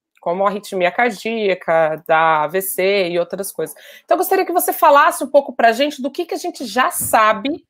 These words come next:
sobre o uso da cloroquina. Quais, em que momento estamos do avanço da ciência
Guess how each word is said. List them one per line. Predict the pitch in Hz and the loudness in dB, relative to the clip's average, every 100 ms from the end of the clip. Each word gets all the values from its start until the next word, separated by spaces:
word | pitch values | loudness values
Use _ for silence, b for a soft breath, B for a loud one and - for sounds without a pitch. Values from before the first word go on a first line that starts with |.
| _ _ _ | _ _ _
sobre | - - - 285 302 302 330 339 - | -10 -4 4 6 6 2 -4 -6 -4
o | 269 262 320 | -2 -2 -2
uso | 302 277 | -4 -4
da | 277 | -4
cloroquina. | 277 262 269 269 190 170 147 - | 0 0 -2 -6 -6 -4 -6 -6
Quais, | - 262 294 - - - | -2 0 0 -8 -12 -10
em | 220 | -12
que | - 330 302 - | -8 -10 -10 2
momento | 277 247 226 240 285 285 311 - | 2 4 2 2 0 -4 -6 -6
estamos | 240 - 240 247 262 269 - | -8 -2 2 2 2 -4 0
do | 226 | 2
avanço | 214 202 247 269 240 | 2 0 -4 -4 -6
da | 247 | -6
ciência | - 208 202 247 - | -4 -2 -2 -4 -8